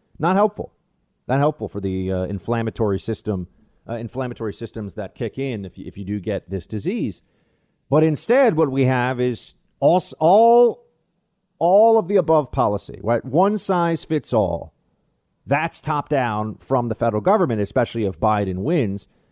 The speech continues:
And I think that was so illuminating when you had Chris Wallace saying, "No, they can't actually make decisions for themselves."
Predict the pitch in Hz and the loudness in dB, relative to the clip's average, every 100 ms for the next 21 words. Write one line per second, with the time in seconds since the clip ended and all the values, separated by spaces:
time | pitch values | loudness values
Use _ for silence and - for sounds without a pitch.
0 | _ _ - 139 156 202 175 147 135 - | _ _ -4 0 0 0 2 0 0 -4
1 | 160 156 151 143 135 123 196 214 151 117 | 2 4 6 6 4 4 4 4 4 2
2 | 113 117 113 110 - 139 135 147 143 113 | 0 0 0 0 -2 -2 2 2 2 0
3 | 123 113 104 123 110 98 123 113 110 - | 0 -2 0 0 0 -2 -2 -2 -2 -4
4 | 104 101 _ - 104 113 101 98 104 92 | -6 -6 _ -12 -4 -4 -4 -8 -8 -6
5 | 117 107 | 0 0